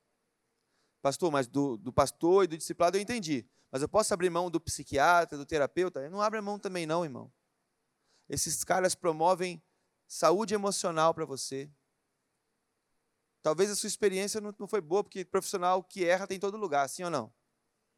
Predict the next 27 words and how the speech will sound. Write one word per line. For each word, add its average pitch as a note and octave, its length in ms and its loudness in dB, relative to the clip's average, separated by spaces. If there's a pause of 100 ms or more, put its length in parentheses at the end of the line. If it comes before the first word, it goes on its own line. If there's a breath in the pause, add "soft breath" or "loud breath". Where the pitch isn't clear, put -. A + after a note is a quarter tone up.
(1600)
Mas C#3+ 180 -8
isso E3+ 220 -8
não E3 100 -6
tem D#3+ 160 -4
nada E3+ 280 0
a - 20 0
ver B2 300 -8
uma C#3+ 160 -10
coisa C#3 260 -6
com - 80 -8
a A#2+ 40 -4
outra. A#2 460 -10 (2000)
Porque D3+ 200 -4
se E3+ 60 -6
você F#3 180 -4
for G3+ 120 -6
fazer D#3 280 -2
isso, D#3+ 180 -6
eu F3 40 -10
vou F3 80 -10
te - 80 -16
falar E3+ 160 -2
pra D#3+ 140 -4
não F3+ 120 -6
tomar F#3 260 -8
remédio D#3 400 -6
também. A2+ 340 -10